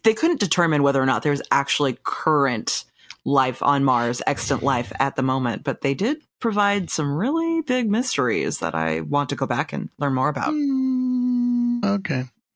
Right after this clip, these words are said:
Speaker 2: One instrument and a small set of people claimed there was evidence for life, but there was plenty of evidence that it was a non-biological
Speaker 1: Totally.
Speaker 2: release. And, and the others were pretty negative.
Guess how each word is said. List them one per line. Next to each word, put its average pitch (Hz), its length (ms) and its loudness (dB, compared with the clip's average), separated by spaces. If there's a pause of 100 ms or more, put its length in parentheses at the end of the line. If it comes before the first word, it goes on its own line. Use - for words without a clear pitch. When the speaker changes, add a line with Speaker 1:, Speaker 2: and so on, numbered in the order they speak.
(760)
Speaker 2:
One 165 180 2
instrument 127 800 0
and 117 180 0
a 110 120 2
small 113 340 -2
set 101 220 0
of 95 100 -4
people 98 300 0
claimed 92 360 -2
there 92 120 0
was 95 160 -2
evidence 92 360 -2
for - 180 -4
life, 90 300 0
but 104 160 -6
there 98 140 -2
was 95 180 -4
plenty 92 280 -4
of 92 100 -4 (260)
evidence 92 540 -2
that 92 140 -2
it 92 40 0
was 87 180 -4
a 92 40 -2
non-biological 87 1120 -2 (680)
Speaker 1:
Totally. 156 260 2
Speaker 2:
release. - 280 -2 (520)
And, 87 420 -2
and 104 140 -2
the 104 80 2
others 98 300 0
were 98 80 -6
pretty 87 280 -2
negative. 90 560 -2